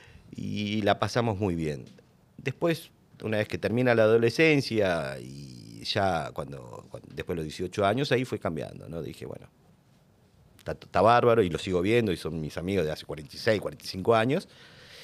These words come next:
Y los otros también. Entonces empecé a mezclar las dos. Y ahí dije, "Soy lo que soy, loco. Y si me vas a bardear, bardeame". Entonces ya lo tomás di-, diferente. Eh, pero bueno, fue, fue,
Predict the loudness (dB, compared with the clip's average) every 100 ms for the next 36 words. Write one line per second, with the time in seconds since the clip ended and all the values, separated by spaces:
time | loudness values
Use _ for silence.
0 | -14 -6 -4 -4 -6 -4 -2 -4 -4 -6
1 | -2 -2 -2 0 4 6 6 4 4 2
2 | 2 -2 -6 -8 -20 -20 -20 -20 -8 -4
3 | -2 -4 -8 -12 -14 _ _ -4 -4 -2
4 | -4 -6 -6 -10 -14 -20 _ -20 _ _
5 | _ _ -10 -4 -2 0 -2 -2 -2 0
6 | -2 -4 -10 -20 _ -20 _ _ _ _
7 | _ _ _ _ _ -16 -10 -6 -6 -6
8 | -10 2 4 4 4 2 0 -2 -6 -6
9 | -4 -2 0 0 -4 -10 -12 -12 -16 -20
10 | -20 -20 -20 _ _ _ _ -16 -4 0
11 | 2 2 0 0 0 2 0 -4 -10 -14
12 | -6 -4